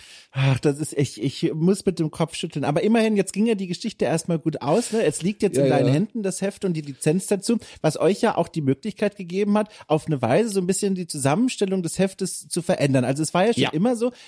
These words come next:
Speaker 1: ähm, dass, ähm, ein, ein Teil der Artikel übersetzt war aus der, aus dem, aus dem englischen Magazin und dann eben noch Eigentexte.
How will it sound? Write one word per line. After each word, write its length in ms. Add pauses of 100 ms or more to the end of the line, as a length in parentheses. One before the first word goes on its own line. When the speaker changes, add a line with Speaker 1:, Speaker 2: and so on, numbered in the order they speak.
(160)
Speaker 1:
ähm, 320
dass, 340
ähm, 640
ein, 200
ein 260
Teil 300
der 160
Artikel 420
übersetzt 560
war 260
aus 200
der, 180
aus 180
dem, 200
aus 160
dem 100
englischen 380
Magazin 380
und 100
dann 120
eben 200
noch 180
Eigentexte. 720